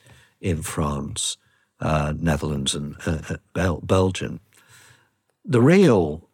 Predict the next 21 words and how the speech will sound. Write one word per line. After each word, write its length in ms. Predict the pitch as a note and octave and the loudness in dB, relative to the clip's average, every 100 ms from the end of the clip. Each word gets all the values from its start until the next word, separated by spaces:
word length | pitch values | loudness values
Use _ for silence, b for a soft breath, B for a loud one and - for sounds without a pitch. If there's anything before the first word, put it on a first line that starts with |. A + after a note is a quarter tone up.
| - | 0
uh, 480 | G#2+ F2 E2 D#2 D2+ | 6 6 6 4 -2
difficulty 720 | F2+ C#3+ D#3 - F2+ E2 - | 2 4 4 4 0 0 -6
came 380 | - F2+ D2+ D#2 | 0 0 2 -2
if 160 | D#2+ | -2
you're 120 | F#2+ F2 | -2 0
talking 440 | - G2 - F2+ | 0 0 0 0
about 320 | E2+ E2+ E2 | 0 0 -2
the 80 | - | -6
property 560 | - F#2+ - - F2 D#2 | -2 -2 -2 -6 -4 -4
of 120 | D2 | -4
Jewish 420 | - G2 G#2+ - | 0 2 2 0
families 540 | - D2 C#2 C#2 C#2+ | -6 -6 -6 -8 -6
who'd 200 | - E2+ | -4 -4
been 180 | G2+ F#2 | -2 0
entirely 800 | F#2+ G2 - - A#2+ A2 F#2 E2+ | -2 -4 -4 2 6 6 4 2
wiped 440 | E2 F2+ D#2+ - F#2+ | 2 0 -2 -4 -2
out, 480 | F#2 D2 - - - _ _ _ - | 0 -2 -8 -14 -18 _ _ _ -6
uh, 240 | F2 D#2+ | -2 -2
by 260 | D2+ - E2+ | 0 0 0
the 120 | F2+ | -2
Holocaust. 840 | - G#2+ F#2 - - - - - | 0 2 2 -2 -6 -6 -8 -10